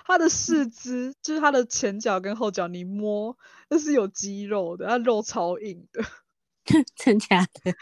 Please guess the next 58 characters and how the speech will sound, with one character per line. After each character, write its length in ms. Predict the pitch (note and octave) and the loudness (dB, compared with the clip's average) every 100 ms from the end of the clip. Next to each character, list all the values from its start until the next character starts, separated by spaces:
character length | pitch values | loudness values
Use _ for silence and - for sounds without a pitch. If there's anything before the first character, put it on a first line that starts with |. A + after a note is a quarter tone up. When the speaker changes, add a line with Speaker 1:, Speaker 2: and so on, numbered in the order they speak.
| - | -10
Speaker 1:
<laughs> 300 | - - D5 | -14 -12 -2
那 160 | A#4 A4 | 2 4
真 120 | G4 | 4
的 60 | F4+ | 2
超 260 | - B3+ | 4 6
硬， 60 | C#4 | 6
Speaker 2:
嗯。 20 | |
Speaker 1:
她 100 | C#4 | 6
的 80 | D#4+ | 6
肉， 200 | C#4+ C#4 D4 | 6 4 2
因 80 | F#4+ | -4
为 180 | G#4 C4 | -2 -2
我 140 | A#3 C#4 | 2 4
有 40 | |
摸 180 | B3 B3+ | 4 4
过 140 | A#3+ | 4
露 220 | A3 G#3+ | 2 0
娜， 180 | G3+ F3 | -4 -4
露 140 | G#3 C#4+ | -4 -2
娜 120 | C#4 | -2
就 100 | A#3+ | -2
软 240 | G3+ D3+ | -6 -8
软 260 | E3+ F3 - - | -8 -10 -12 -16
的， 200 | - C4 _ - | -20 -20 _ -2
但 220 | F4+ D#4+ | 0 2
露 180 | D#4+ D#4 | 0 2
露 140 | C#4 | 0
的， 160 | A#3 G#3 | 0 -2
Speaker 2:
嗯。 60 | - _ | -4 _
Speaker 1:
露 200 | D4 D#4 | -4 0
露 160 | E4+ D4+ | 2 2
的 60 | C4 | 0
四 300 | - D#4 B3 | 0 -6 -6
肢 260 | - B3 | -8 -12
超 500 | A3+ - - G#3+ G#3 - | -8 -6 -2 -2 -4 -8
硬。 220 | B3 F#3 - | -14 -14 -12
<laughs> 380 | - - - _ _ _ | -10 -10 -16 _ _ _
Speaker 2:
壮。 220 | - C4 D5+ - - - - - | 2 4 2 -2 -6 -12 -18 2
Speaker 1:
我 140 | D4 | 4
捏 280 | D4 E4+ F#4 | 4 2 -2
那 120 | G4 | 0
个 100 | E4 | 2
肉， 200 | D#4 E4 | 6 6
因 100 | E4+ | 4
为 80 | F#4 _ _ _ C4 C#4+ | -2 _ _ _ _ -2
露 160 | F4 | 2
娜 200 | F4+ D4 | 4 4
就 200 | C4+ D#4+ | 2 -2
捏 240 | D#4 D4 C#4+ | -4 -2 -2
起 100 | C#4+ | -2
来 80 | G3+ | -2
都 140 | A#3 | -2
软 220 | A3+ E3+ | -2 -4
软， 200 | F#3+ F3+ | -4 -6
然 80 | E3+ | -4
后 60 | G3+ | -2
都 120 | A3+ | -2
是， 120 | A#3+ | -4